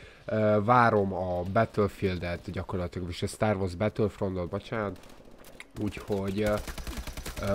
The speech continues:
arra, ar-, addig, addig, addig az időszakig egy kicsit pihentettem magam egy, egy más játékkal, és, ö, játszottam volt épp egy Warframe menetet, és, öm, hát tud-, tudjátok, ott úgy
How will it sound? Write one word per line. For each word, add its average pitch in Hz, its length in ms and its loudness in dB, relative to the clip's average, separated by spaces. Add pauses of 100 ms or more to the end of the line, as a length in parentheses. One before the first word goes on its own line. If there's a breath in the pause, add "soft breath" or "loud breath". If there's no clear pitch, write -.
(100)
arra, 131 480 8
ar-, 139 280 8
addig, 135 360 4
addig, 110 300 4
addig 98 280 2
az 92 140 -2
időszakig 95 640 -4
egy 82 100 -6
kicsit 107 320 -4
pihentettem 90 580 -4
magam 90 300 -6
egy, 87 220 -8
egy 92 140 -6
más 90 360 -6
játékkal, 98 600 -2
és, 104 380 0
ö, 117 160 4
játszottam 139 600 0
volt 101 220 -2
épp 107 200 0
egy 95 140 -2
Warframe 117 480 -4
menetet, 151 540 -2
és, 110 280 2 (520)
öm, 104 480 0 (640)
hát 220 200 4
tud-, 196 180 -2
tudjátok, 123 480 4
ott 127 180 -2
úgy 127 100 -2